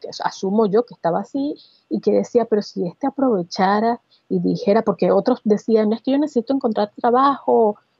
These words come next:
que no sé qué más". Y digo, "Bueno, pues si estos aprovecharan, el que trabaja y cuando se abriera una oferta dentro de su empresa, la compartiera por aquí y así sucesivamente, o el que vaya por la calle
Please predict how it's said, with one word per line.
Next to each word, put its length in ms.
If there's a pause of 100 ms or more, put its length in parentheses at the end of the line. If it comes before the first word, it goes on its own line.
que 80
no 120
sé 120
qué 160
más". 180
Y 40
digo, 160
"Bueno, 180
pues 140
si 100
estos 240
aprovecharan, 840 (140)
el 160
que 100
trabaja 600
y 80
cuando 240
se 140
abriera 280
una 140
oferta 460
dentro 260
de 40
su 120
empresa, 600 (280)
la 140
compartiera 640
por 200
aquí 440
y 80
así 180
sucesivamente, 880
o 100
el 80
que 100
vaya 200
por 180
la 140
calle 480